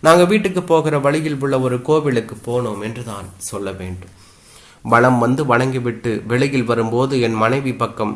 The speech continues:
கை கூப்பினேன். "என்னங்க, சாமி அங்க இருக்கு, என்னை பார்த்து எதுக்கு கும்பிடுறீங்க?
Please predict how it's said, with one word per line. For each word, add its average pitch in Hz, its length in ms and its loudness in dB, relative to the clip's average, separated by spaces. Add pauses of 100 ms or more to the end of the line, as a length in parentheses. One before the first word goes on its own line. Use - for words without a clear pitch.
கை 113 240 0
கூப்பினேன். 101 580 -8 (480)
"என்னங்க, 117 260 2 (360)
சாமி 127 400 4
அங்க 113 200 0
இருக்கு, 117 300 -2 (520)
என்னை 120 240 2
பார்த்து 127 300 4
எதுக்கு 120 340 -2 (540)
கும்பிடுறீங்க? 117 540 2